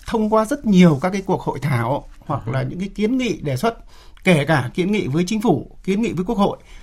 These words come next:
là riêng tổ chức công đoàn là mong muốn là không làm thêm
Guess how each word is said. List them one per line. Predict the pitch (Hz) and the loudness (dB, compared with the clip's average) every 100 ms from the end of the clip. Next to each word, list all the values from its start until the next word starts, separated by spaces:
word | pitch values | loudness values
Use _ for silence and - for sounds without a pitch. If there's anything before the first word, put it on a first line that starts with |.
| - - | -20 -8
là | 139 | -6
riêng | 131 185 277 254 | -2 0 2 2
tổ | 180 123 | 0 -2
chức | 214 208 | -2 -2
công | 175 | -2
đoàn | 139 113 110 | -2 -2 -6
là | 104 123 - - | -8 -12 -16 0
mong | 196 202 | 2 4
muốn | 180 185 220 | 4 2 -2
là | 127 - - - - - - - - - | -6 -10 -16 -20 -20 -20 -20 -20 -20 -10
không | - 175 | -2 0
làm | 151 | 0
thêm | 135 | 0